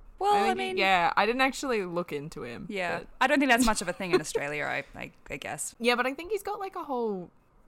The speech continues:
Speaker 2: fairy tale business
Speaker 1: Oh.
Speaker 2: behind him. But
Speaker 1: Okay.
Speaker 2: anyway,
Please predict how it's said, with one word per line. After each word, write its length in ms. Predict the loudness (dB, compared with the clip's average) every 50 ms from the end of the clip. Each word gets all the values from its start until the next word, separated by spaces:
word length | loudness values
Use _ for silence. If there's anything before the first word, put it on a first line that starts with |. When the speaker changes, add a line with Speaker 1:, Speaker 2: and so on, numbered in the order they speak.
| -20
Speaker 2:
fairy 500 | -20 -14 -8 -6 -4 -4 -4 -4 -6 -8
tale 280 | -8 -10 -10 -10 -10 -10
business 560 | -10 -12 -12 -12 -10 -10 -10 -10 -10 -10 -6 -4
Speaker 1:
Oh. 220 | -4 -4 -4 -4
Speaker 2:
behind 420 | -6 -6 -6 -8 -8 -10 -10 -10
him. 240 | -10 -10 -10 -10 -12 -12
But 100 | -4 -2
Speaker 1:
Okay. 220 | -2 -2 -2 -6 -10 -14 -20 -20 _ -20 -20 -20 -20 _ -20 -6 0
Speaker 2:
anyway, 440 | 0 2 2 0 -2 -4 -8 -12